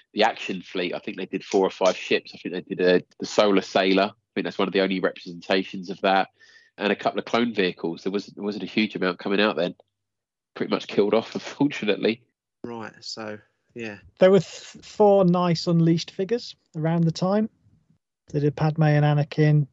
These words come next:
Speaker 3: an Obi-Wan and a clone. Those really exaggerated poses.
Speaker 2: Yeah, yeah.
Speaker 3: They, they were quite cool. And I think they did smaller ones as well, didn't they? They did a little kind of toy soldiery type things,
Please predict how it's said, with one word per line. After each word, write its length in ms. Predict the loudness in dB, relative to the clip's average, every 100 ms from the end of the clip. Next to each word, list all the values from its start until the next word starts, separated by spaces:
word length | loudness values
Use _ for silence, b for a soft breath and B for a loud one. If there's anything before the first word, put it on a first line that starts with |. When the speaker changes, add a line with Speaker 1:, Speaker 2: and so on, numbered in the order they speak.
| _ _ _
Speaker 3:
an 80 | 4
Obi-Wan 360 | 4 4 4 2
and 100 | 0
a 60 | -2
clone. 460 | 4 6 8 4 0 _ _ _ _ b b b b b -4
Those 160 | 0
really 300 | 4 6 8
exaggerated 600 | 6 4 2 4 0 -2
poses. 540 | 2 4 6 4 0 -6 _ _ _ _ _ _ _ _ _ _ _ -6
Speaker 2:
Yeah, 260 | -4 -4 -6 _ _ _
yeah. 220 | -14 -12 -14 _ _ _ _ _ -8
Speaker 3:
They, 160 | -6 -4 0
they 80 |
were 80 | 2
quite 200 | 4 2
cool. 100 | 4
And 120 | 6 6
I 40 |
think 140 | 6
they 80 | 4
did 160 | 4 4
smaller 340 | 4 6 6
ones 180 | 4 -2
as 80 | -4
well, 160 | -2
didn't 140 | -2 -4
they? 120 | -6
They 100 | -6
did 80 | -8
a 60 | -8
little 220 | -8 -6
kind 200 | -2 -2
of 100 | -2 _ _ _ _
toy 180 | 4 6
soldiery 680 | 6 4 4 4 2 -2 -2
type 280 | -2 -2 0
things, 760 | 0 0 2 -2 -4 -6 -10